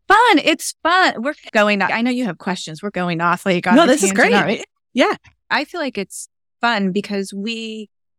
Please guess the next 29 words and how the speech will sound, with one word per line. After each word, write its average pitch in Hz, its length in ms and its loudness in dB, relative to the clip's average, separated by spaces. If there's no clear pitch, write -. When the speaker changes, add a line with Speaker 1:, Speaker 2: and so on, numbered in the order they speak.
Speaker 1:
there's 277 260 2
something 381 460 -4
about 214 460 0
not 220 380 2
having, 208 600 -6
like, 202 300 0
for 247 140 0
me, 254 400 0
I 208 160 0
felt 220 200 -6
like 196 160 -2
it's - 200 -10
nice 247 320 -4
not 226 200 -2
to 202 80 -10
have 202 200 -8
the 190 120 -4
weight 185 440 2
of 180 120 -6
the 185 120 -10
entire 180 420 -8
book 170 340 -4
on 160 140 -4
my 170 120 -6
shoulders. - 540 -10
Like, 180 200 -6
I'm 214 140 2
sharing 180 480 -2
that 277 360 -2